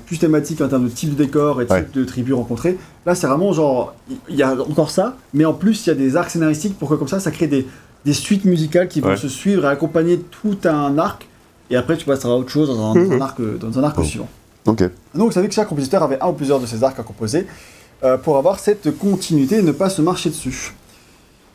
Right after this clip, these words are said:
Speaker 1: Euh, et la volonté pour le premier jeu, donc pour Zero Dawn, c'était de créer une bande originale différente de ce que les joueurs avaient pu entendre jusqu'ici.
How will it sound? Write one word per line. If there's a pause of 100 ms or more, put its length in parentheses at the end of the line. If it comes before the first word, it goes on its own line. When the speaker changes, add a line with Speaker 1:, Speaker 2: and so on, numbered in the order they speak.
(180)
Speaker 1:
Euh,
et
la
volonté
pour
le
premier
jeu, (720)
donc
pour
Zero
Dawn,
c'était
de
créer
une
bande
originale
différente
de
ce
que
les
joueurs
avaient
pu
entendre
jusqu'ici.